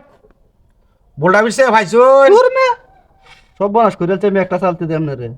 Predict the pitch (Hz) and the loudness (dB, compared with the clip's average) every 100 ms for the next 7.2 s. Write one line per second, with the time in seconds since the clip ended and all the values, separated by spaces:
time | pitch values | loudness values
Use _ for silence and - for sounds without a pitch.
0 | _ _ _ _ _ _ _ _ _ - | _ _ _ _ _ _ _ _ _ -2
1 | 262 - - 262 233 220 208 175 185 165 | -2 -2 -4 -2 0 0 -2 0 0 0
2 | 147 - 131 - 113 120 202 254 254 208 | -4 -6 -14 -10 -8 -2 0 2 0 2
3 | 214 180 117 - _ - 233 269 269 269 | 2 0 -2 -12 _ -4 0 0 0 0
4 | 262 269 269 262 - 220 185 - - - | 0 2 2 2 0 0 -2 -4 -16 -18
5 | - - 190 214 220 208 - 269 - 285 | -20 -8 -4 -4 -2 -4 -2 -4 0 0
6 | 262 262 233 277 247 226 220 180 - - | 2 0 0 2 2 2 0 -2 -2 0
7 | 208 | 0